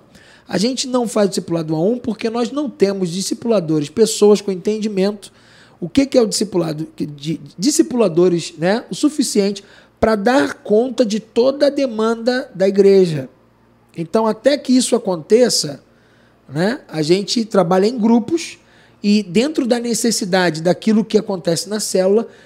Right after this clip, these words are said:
a gente tira pra tratar o um a um." Ou seja,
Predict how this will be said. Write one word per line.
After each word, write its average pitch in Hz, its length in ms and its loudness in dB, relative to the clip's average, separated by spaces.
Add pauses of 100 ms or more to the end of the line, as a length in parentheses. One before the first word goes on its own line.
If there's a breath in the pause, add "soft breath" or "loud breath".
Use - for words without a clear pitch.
(120)
a 185 80 -4
gente 202 280 -4
tira 226 600 2 (240)
pra 185 140 2
tratar 202 640 -4 (180)
o 170 160 -2
um 214 60 0
a 226 80 0
um." 143 180 -4 (260 soft breath)
Ou 202 120 4
seja, 139 420 -2